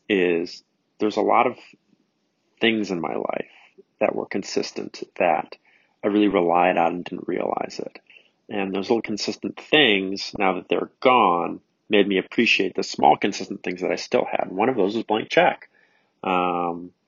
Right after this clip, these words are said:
and even though it's just something as small as a podcast, I think that can have a big impact when so many other things had to change. So I'm sure it hasn't been easy to make the show during the pandemic. I'm sure it was very stressful. Um, so I guess I'll just thank the Blank Check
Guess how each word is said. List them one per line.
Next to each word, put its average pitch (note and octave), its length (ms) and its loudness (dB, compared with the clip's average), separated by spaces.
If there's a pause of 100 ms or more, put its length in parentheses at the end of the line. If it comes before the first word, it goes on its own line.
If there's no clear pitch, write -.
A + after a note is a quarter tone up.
(760)
and G#2+ 440 2
even C3 180 0
though A#2+ 100 4
it's - 160 -8
just - 180 -2
something G#2+ 300 0
as G#2 80 -2
small F#2+ 240 0
as G2 80 -4
a E2+ 60 -2
podcast, G#2+ 760 0
I A#2+ 80 -10
think A2 200 -12
that - 160 -4
can - 80 -20
have F#2 120 -14
a G2 60 -4
big F#2 240 -4
impact F2 460 -6
when F#2 80 -8
so - 160 -10
many E2+ 160 -10
other F#2+ 160 0
things - 240 -14
had - 140 -10
to - 60 -10
change. - 520 -8
So - 260 -4 (640)
I'm G2+ 100 -4
sure A#2+ 260 2
it A2 60 0
hasn't G2 320 -2
been F#2 120 -4
easy F2 240 -4
to E2+ 60 -8
make E2+ 240 -8
the F2+ 80 -2
show F2+ 200 -2
during E2+ 240 -8
the E2+ 80 -8
pandemic. E2 640 -8
I'm E2 80 -8
sure - 200 0
it - 80 -2
was - 40 -12
very F2+ 180 -2
stressful. - 680 -8 (500)
Um, E2 600 -8
so E2+ 480 0
I - 100 -6
guess F#2+ 240 -4
I'll F#2 140 0
just F2+ 280 -6
thank F2+ 240 -6
the - 60 -2
Blank F2+ 300 -6
Check - 260 -2